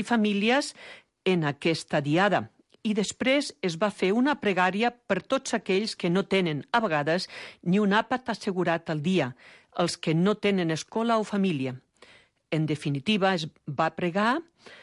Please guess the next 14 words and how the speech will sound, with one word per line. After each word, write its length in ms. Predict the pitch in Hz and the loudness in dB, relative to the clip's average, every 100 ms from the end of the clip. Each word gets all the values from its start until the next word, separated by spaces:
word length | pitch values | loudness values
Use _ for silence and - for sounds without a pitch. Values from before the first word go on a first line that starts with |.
| - - - | -20 -12 -4
van 220 | 165 156 | -2 -2
pregar 460 | 175 180 233 226 - | -2 2 2 0 -2
pels 380 | 277 294 302 208 | 0 0 0 -2
més 220 | 190 180 | -2 -2
febles 480 | - 233 233 247 254 | -2 -2 -2 -2 -2
de 80 | 175 | -4
la 140 | 156 | -4
nostra 380 | 147 170 - 170 | -2 -2 -4 -6
societat 640 | - 165 - 160 214 226 - 226 | -4 -4 -4 -2 0 -2 -4 -4
i 140 | 196 | 0
del 140 | 196 175 | 0 0
món. 300 | 151 123 135 - - - _ - - - - - _ _ _ - | 0 -2 -8 -16 -20 -20 _ -20 -20 -20 -20 -20 _ _ _ -2
Formar 380 | 202 196 214 214 _ | 0 2 2 0 _
part 320 | - 240 233 | -2 0 0